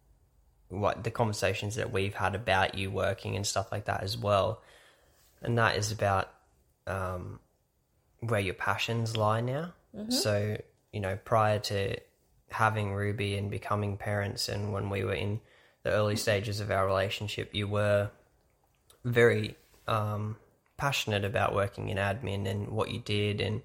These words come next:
Speaker 2: Mm, I loved
Speaker 1: um,
Speaker 2: it.
Speaker 1: the presentation and the ways you
Speaker 2: Mm-hmm.
Speaker 1: got to do all those things. But, like, what you've said to me is how it's been such a shift in mentality and a transition for that period for you to now be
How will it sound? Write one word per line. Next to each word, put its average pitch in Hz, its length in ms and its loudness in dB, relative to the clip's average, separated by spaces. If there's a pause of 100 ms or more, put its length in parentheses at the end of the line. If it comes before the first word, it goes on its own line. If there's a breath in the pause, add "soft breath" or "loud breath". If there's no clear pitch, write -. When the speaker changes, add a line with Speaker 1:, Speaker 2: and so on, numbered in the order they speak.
(100)
Speaker 2:
Mm, 190 320 -4
I 175 100 0
loved 101 380 0
Speaker 1:
um, 92 80 0
Speaker 2:
it. 92 80 -2
Speaker 1:
the 110 60 -4
presentation 110 800 4
and 104 140 0
the 101 60 0
ways 98 300 0
you 101 160 -2
Speaker 2:
Mm-hmm. 98 100 -2
Speaker 1:
got - 180 0
to - 80 -8
do 104 200 0
all 101 120 0
those 104 280 -2
things. 104 520 -2 (420 soft breath)
But, 104 300 4 (500)
like, 110 220 2
what 104 160 0
you've 101 120 -8
said - 220 -2
to 104 80 -8
me 110 480 2 (260)
is 107 240 -4
how 101 480 0 (320)
it's 107 180 -4
been 107 240 0
such 101 280 -2
a 104 40 -6
shift - 480 -2
in 107 180 -2
mentality 101 560 2
and 104 100 -2
a 98 60 -2
transition 101 680 0
for 104 340 -2 (420 loud breath)
that - 260 0
period 101 400 -2
for - 120 -10
you 101 260 -2
to - 160 -6
now 101 340 0
be 104 500 -4